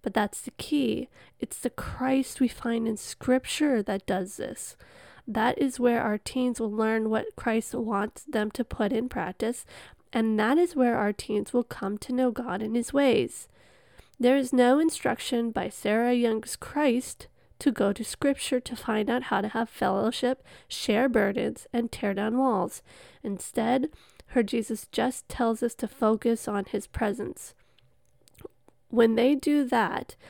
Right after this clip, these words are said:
they will feel safe to be real enough with others. Not if it's a false Jesus, <laughs> it won't. Now, I keep thinking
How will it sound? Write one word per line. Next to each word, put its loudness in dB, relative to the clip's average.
they 4
will 2
feel -2
safe 2
to -10
be 0
real 2
enough 0
with -2
others. 0
Not 2
if 2
it's -4
a -4
false -2
Jesus, -4
<laughs> -4
it 2
won't. -4
Now, 0
I 4
keep -2
thinking 2